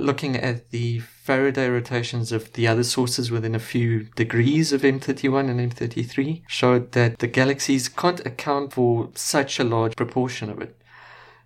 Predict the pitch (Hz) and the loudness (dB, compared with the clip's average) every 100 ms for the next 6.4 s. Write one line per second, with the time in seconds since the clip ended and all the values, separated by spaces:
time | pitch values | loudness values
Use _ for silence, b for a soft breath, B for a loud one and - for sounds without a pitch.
0 | - 107 113 117 131 123 123 123 123 113 | -12 -8 -6 -4 -4 -4 -2 -2 0 0
1 | 113 170 175 - 120 120 117 117 110 - | 0 -2 -2 0 2 2 0 -2 -2 -4
2 | 107 113 110 104 107 107 101 127 160 156 | -6 -4 -6 -6 -4 -6 -4 2 4 6
3 | 135 120 127 131 123 - 120 117 110 120 | 4 4 -2 -2 -6 -2 -2 -2 0 4
4 | 131 131 120 113 113 127 120 107 107 - | 4 2 0 0 0 2 2 0 -2 2
5 | 160 156 117 110 104 117 113 110 101 - | 2 2 -2 -2 -2 -4 -4 -4 -6 -8
6 | - 104 104 123 | -4 -4 -2 -4